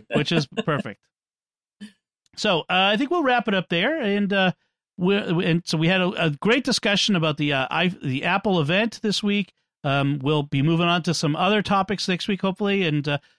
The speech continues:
Speaker 2: but, you know, I, we wanna hear from you. Uh, w-, uh, was this helpful to you? Uh, what are you gonna do? Are you go-, are you an iPhone, uh, buyer? Are you gonna buy an iPhone or an, uh, iPad or one of the other products that were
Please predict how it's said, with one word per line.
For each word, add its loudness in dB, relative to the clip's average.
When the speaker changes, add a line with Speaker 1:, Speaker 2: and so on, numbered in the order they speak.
Speaker 2:
but, -2
you -2
know, 2
I, 2
we 2
wanna 2
hear 4
from 2
you. 2
Uh, 2
w-, -8
uh, -2
was -2
this -2
helpful 0
to -2
you? 0
Uh, -2
what 2
are 2
you 2
gonna 2
do? 0
Are 2
you 2
go-, 0
are -2
you 2
an 2
iPhone, 2
uh, 2
buyer? 2
Are 0
you 0
gonna -2
buy 0
an -4
iPhone 2
or 2
an, -2
uh, -4
iPad 0
or 2
one 0
of 2
the 2
other 0
products 0
that -2
were -2